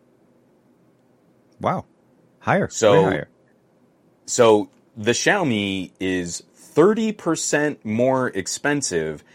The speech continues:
Speaker 2: and every individual feature is a tiny bit better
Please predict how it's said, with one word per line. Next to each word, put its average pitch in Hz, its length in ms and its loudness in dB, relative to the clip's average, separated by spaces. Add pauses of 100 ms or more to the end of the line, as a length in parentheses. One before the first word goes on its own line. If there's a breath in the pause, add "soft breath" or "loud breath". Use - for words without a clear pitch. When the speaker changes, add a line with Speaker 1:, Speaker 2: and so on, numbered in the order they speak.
(240 soft breath)
Speaker 2:
and 92 220 -8
every 220 420 0 (220)
individual 147 600 0
feature 233 540 -10 (100)
is 117 180 -4
a 113 100 -2 (420)
tiny 247 840 -4
bit 110 280 2
better 85 440 2